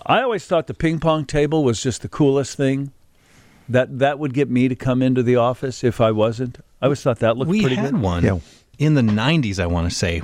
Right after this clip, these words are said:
Speaker 2: at, when we were at First Floor Tribune Tower. We had a ping pong table. Maybe you remember it, Dave.
Speaker 1: I
Speaker 3: Yes.
Speaker 1: do. I do.
Speaker 3: And, and up here we have, um,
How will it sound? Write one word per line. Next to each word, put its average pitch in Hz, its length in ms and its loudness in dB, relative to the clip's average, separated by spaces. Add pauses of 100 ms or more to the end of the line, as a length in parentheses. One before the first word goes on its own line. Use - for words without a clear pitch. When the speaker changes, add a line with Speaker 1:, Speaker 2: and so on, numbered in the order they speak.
Speaker 2:
at, - 180 -6
when 107 180 4
we 107 100 4
were 104 60 2
at 98 160 -6
First - 380 -2
Floor 117 180 4
Tribune 107 380 0
Tower. 98 400 -2
We 98 140 0
had 98 200 2
a 98 60 0
ping 95 240 0
pong 82 220 -2
table. 87 300 -8
Maybe 92 240 2
you 90 120 4
remember 78 260 0
it, 82 100 -10
Dave. 85 300 -6 (140)
Speaker 1:
I 110 160 2
Speaker 3:
Yes. 110 100 -6
Speaker 1:
do. 156 320 -4 (380)
I 113 140 -2
do. 139 360 -2
Speaker 3:
And, 120 260 -2
and 160 360 -2
up 131 200 -4
here 147 400 0
we 127 300 2
have, 101 600 2 (320)
um, 82 560 0